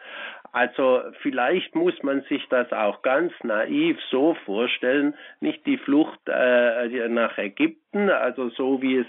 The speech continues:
natürlich Matthäus erzählt, ist das gl-, äh, schon gleich ganz am Anfang gewesen, na, kurz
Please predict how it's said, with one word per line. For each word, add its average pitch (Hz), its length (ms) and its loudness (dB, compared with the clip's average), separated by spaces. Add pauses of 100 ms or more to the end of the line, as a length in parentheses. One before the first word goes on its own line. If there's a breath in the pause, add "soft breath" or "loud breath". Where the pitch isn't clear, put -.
natürlich 123 600 -2
Matthäus 120 640 0
erzählt, 120 760 0
ist 131 240 -8
das 113 160 0 (160)
gl-, 120 100 -4
äh, 117 460 0
schon 110 260 0
gleich 113 340 0 (140)
ganz 107 320 -2
am 98 140 -4
Anfang 120 560 0
gewesen, 127 540 0
na, 110 160 2
kurz - 280 -2